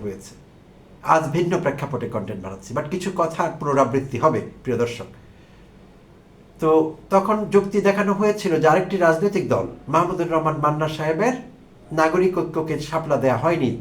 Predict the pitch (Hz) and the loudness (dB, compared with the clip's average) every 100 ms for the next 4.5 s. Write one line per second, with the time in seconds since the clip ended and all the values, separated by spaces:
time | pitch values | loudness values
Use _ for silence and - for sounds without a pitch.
0 | - - 135 131 165 185 190 226 277 - | -10 -4 -2 -2 0 0 0 -2 -2 -4
1 | - - - - 165 160 160 - 156 - | -16 -20 -20 -4 0 0 0 -4 -4 -2
2 | 185 147 117 104 95 98 92 - - - | -4 -2 -6 -6 -8 -12 -16 -20 -20 -20
3 | - - - - 156 170 208 208 190 202 | -20 -20 -18 -2 0 4 4 4 2 2
4 | - 202 196 196 | 0 2 4 4